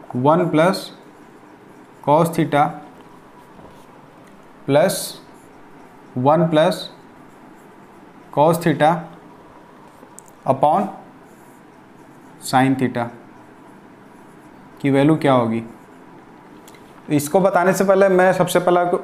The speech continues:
आपको एक identity बताना चाहूँगा कि sin square theta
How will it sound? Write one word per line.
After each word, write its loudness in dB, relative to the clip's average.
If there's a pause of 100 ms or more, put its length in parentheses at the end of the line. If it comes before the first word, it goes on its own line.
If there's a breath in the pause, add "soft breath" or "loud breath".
(100)
आपको 2
एक 0
identity 2
बताना 4
चाहूँगा 0 (720 loud breath)
कि 2
sin 2
square 2
theta 2